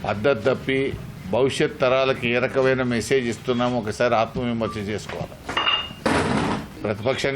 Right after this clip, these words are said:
కావచ్చు, అధికార పక్షం కావచ్చు, ఎవరైనా సరే మనం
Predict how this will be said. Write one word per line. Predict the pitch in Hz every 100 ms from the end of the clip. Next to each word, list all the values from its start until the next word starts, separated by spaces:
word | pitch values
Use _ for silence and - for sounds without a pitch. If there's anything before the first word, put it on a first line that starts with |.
| 139
కావచ్చు, | 139 135 165 151
అధికార | 120 139 131 120
పక్షం | - 113 101
కావచ్చు, | 82 80 - - - - - - - - - - - - - - 110
ఎవరైనా | 139 147 151 156 135
సరే | 135 139 143 123 - - - - - - 104
మనం | 123